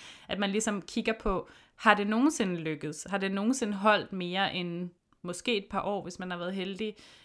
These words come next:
Øh, måske bare et par måneder? Øh, hvordan har, har ens egen vægttabshistorie været, når man ligesom kigger langsigtet tilbage over ens historie? Øhm, for ja, som du også siger, altså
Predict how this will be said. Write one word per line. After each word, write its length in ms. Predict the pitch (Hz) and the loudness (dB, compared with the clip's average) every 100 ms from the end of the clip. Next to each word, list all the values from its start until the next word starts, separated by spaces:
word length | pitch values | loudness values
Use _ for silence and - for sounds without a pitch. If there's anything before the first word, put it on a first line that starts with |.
| - | -6
Øh, 260 | 185 175 170 | -2 0 0
måske 340 | 175 - 208 185 | -4 -2 0 6
bare 160 | 175 | 6
et 60 | - | 6
par 160 | 202 | -2
måneder? 520 | 180 175 185 226 233 202 - | -4 -2 -2 0 0 -2 -6
Øh, 280 | 175 170 170 - | -6 -6 -10 -6
hvordan 320 | 185 180 196 | -2 0 0
har, 280 | 208 202 185 | 2 4 4
har 240 | - 190 | 2 -2
ens 260 | 202 208 - 180 | -2 -4 -2 2
egen 380 | 185 220 254 | 2 2 0
vægttabshistorie 880 | 185 175 - 165 - 175 - 160 160 | -2 -4 -6 -6 -6 -10 -8 -8 -6
været, 260 | 156 165 180 | -4 -2 -2
når 80 | 175 | -6
man 120 | 170 | -8
ligesom 240 | 180 170 | -8 -8
kigger 400 | 175 208 190 165 180 - - - - | -8 -8 -6 -6 -8 -14 -20 -14 -2
langsigtet 680 | 160 160 180 202 196 165 | 0 0 -2 -6 -8 -10
tilbage 420 | - 165 165 170 165 | -12 -8 -4 -2 -4
over 160 | 165 | -4
ens 280 | 165 160 - | -6 -8 -10
historie? 580 | 190 - 180 - - 165 - - - - - _ - | -12 -8 -8 -8 -10 -14 -20 -20 -20 -20 -20 _ -8
Øhm, 500 | 180 160 156 - 170 _ _ | -6 -6 -10 -14 -16 _ _
for 360 | - 175 165 160 - - | -2 2 2 -2 -10 -4
ja, 160 | 151 160 | -4 -4
som 200 | 185 185 | -6 0
du 160 | 233 | 4
også 200 | 214 214 | 4 2
siger, 300 | 220 220 254 | 0 2 2
altså 460 | - 185 185 170 | 0 -2 -2 -4